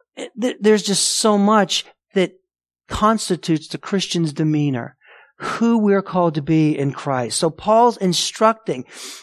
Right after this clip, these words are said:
and, and he's just giving us so much, but the Lord has given so much to us in Jesus Christ. And so this is what's expected of us. The, these, these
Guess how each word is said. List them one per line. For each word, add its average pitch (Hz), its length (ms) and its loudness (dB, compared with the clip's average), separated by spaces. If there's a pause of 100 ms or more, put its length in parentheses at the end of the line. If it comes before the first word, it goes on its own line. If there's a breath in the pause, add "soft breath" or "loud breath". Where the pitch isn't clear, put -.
(140)
and, 165 440 2
and 165 140 0
he's 170 160 -2
just - 300 -2 (260)
giving 240 340 4
us - 300 0 (360)
so - 380 2
much, 220 460 4 (260 loud breath)
but 208 120 -2
the 208 100 4
Lord 254 260 6
has 196 140 -2
given 185 360 0 (440)
so - 240 2
much 185 240 0
to 190 120 -2
us - 400 -6 (720)
in 208 220 4
Jesus 165 280 2
Christ. 117 480 -6 (300 loud breath)
And 175 100 0
so 190 140 2
this 220 220 2
is 208 100 -4
what's 202 220 0
expected 202 800 0 (100)
of 156 220 2
us. 127 220 -2 (500 loud breath)
The, 220 300 2
these, 233 260 2 (260)
these 240 460 2